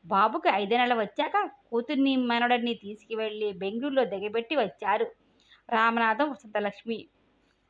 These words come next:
సుధ ఆఫీస్కి సెలవు పెట్టి ఇంటి దగ్గరే ఉండి బాబును చూసుకుంటుంది. వెంకట్రావు, వసుంధర బెంగళూరు వెళ్ళి నెల్లాళ్ళు ఉండి మనవడితో గడిపి వచ్చారు. బాబుకి ఏడాది నిండింది. సుధారాణి మరలా నెల తప్పింది.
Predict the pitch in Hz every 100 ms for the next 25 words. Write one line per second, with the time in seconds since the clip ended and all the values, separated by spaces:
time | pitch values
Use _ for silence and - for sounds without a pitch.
0 | _ 311 339 269 214 254 311 339 311 220
1 | 208 233 226 220 - 233 226 - 233 240
2 | 262 311 294 311 302 233 214 220 196 208
3 | 220 294 320 226 - - 214 214 214 220
4 | 214 - _ _ _ _ _ _ _ _
5 | 233 233 247 226 240 247 196 - 254 240
6 | 240 208 190 214 226 330 320 254 240 214
7 | 214 - 196 202 196 190 214 311 302 262
8 | 233 214 202 190 180 214 254 277 226 196
9 | 190 233 302 214 - 202 208 208 _ _
10 | _ _ _ - 170 202 240 349 359 208
11 | 190 196 196 196 196 240 277 240 _ -
12 | 190 220 285 320 311 277 190 185 185 202
13 | 226 285 302 240 240 208 220 220 208 196